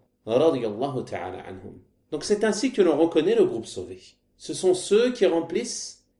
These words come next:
cette caractéristique fondamentale. C'est pour cela qu'Allah subhanahu wa ta'ala a dit dans le verset que l'on vient de citer, après avoir mentionné la parole de ces gens de la Jahiliya, les gens du livre,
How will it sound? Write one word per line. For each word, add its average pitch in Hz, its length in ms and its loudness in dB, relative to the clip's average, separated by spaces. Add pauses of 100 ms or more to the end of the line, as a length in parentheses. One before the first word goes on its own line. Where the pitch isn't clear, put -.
cette - 300 -4
caractéristique 131 760 -2
fondamentale. 92 680 -10 (240)
C'est - 180 8
pour 269 160 0
cela 233 600 4 (240)
qu'Allah 208 280 8
subhanahu 214 640 2
wa 175 120 8
ta'ala 185 640 2 (160)
a 143 80 0
dit 262 120 2
dans 247 120 6
le 196 80 10
verset 185 340 4
que 214 100 0
l'on 180 140 4
vient 165 140 4
de 156 100 0
citer, 196 560 -4 (260)
après - 280 2
avoir 214 260 6
mentionné 220 400 2
la 190 100 6
parole 175 600 4 (480)
de 147 80 -2
ces 190 160 4
gens 233 160 6
de 214 80 6
la 190 160 8
Jahiliya, 185 760 2 (440)
les 107 60 -10
gens 139 120 0
du 143 140 2
livre, - 500 0